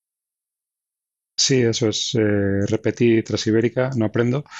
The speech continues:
Y bueno, vi, fui un poco, mm, eh, progresando, ¿no? Con estas pruebas de, de Carlos. Hace tres años hice Transpirine, hace dos, eh, Transibérica, sobre unos dos mil seiscientos, dos mil setecientos,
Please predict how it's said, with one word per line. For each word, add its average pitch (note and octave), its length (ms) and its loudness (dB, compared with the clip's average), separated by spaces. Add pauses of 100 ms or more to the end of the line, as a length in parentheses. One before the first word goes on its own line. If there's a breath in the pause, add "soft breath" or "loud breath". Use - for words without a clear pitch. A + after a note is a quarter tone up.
(720 loud breath)
Y G#2 600 4
bueno, G#2+ 380 0
vi, A#2 360 2
fui C3 200 0
un B2 100 2
poco, C3+ 480 2
mm, G#2 720 -2 (140)
eh, G#2+ 280 2
progresando, G#2+ 600 0
¿no? A#2+ 140 0
Con G2+ 320 -2
estas - 240 -4
pruebas G#2 340 0
de, F#2+ 460 -2
de F#2+ 120 -4
Carlos. A#2 380 -2 (580 loud breath)
Hace - 200 -2
tres - 220 -4
años G#2+ 200 0
hice G#2 300 0
Transpirine, B2 840 0
hace A2 260 -2
dos, G#2 720 0
eh, G#2 280 0
Transibérica, B2+ 800 -2
sobre G#2 300 0
unos G2+ 360 -2
dos G2 160 -4
mil G2+ 600 0 (560)
seiscientos, A2 1000 -2
dos G#2 120 -2
mil A#2+ 80 2
setecientos, A#2 720 -4